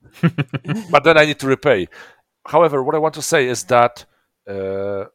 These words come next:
we've all, you know, been working in different companies, and in, I guess in different companies, we were motivated and we were attracted by different things.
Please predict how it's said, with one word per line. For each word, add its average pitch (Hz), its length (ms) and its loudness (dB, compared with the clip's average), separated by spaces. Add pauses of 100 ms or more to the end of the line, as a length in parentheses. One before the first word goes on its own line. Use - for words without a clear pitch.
(120)
we've 151 220 -4
all, 196 400 2 (1080)
you 147 80 -20
know, 110 380 -4 (180)
been 147 460 -6 (140)
working 135 600 -6 (220)
in 127 160 -8
different 131 320 -10
companies, 123 640 -4
and 123 160 -2
in, 131 160 -8 (240)
I 123 60 -6
guess 135 240 -2
in 127 100 -16
different 135 320 -10
companies, 120 720 -4 (540)
we 135 160 -6
were 139 140 -2
motivated 135 580 -4
and 117 80 -12
we 123 80 -6
were 123 100 -6
attracted 123 540 -2
by 110 160 -2
different 101 320 -12
things. 85 400 -12